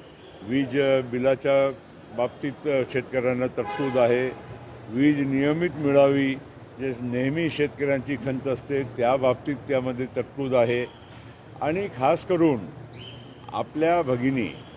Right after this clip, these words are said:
महिला या महाराष्ट्रामध्ये पन्नास टक्के लोकसंख्या, त्यांना फार मोठा मदतीचा हात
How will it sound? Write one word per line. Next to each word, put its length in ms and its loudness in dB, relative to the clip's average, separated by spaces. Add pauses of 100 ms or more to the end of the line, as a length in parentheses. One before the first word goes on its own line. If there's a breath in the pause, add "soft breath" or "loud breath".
महिला 440 4 (580)
या 240 4
महाराष्ट्रामध्ये 920 0
पन्नास 420 -2 (140)
टक्के 420 -2
लोकसंख्या, 680 -2 (680)
त्यांना 540 4 (420)
फार 220 4
मोठा 560 0 (600)
मदतीचा 640 0
हात 240 4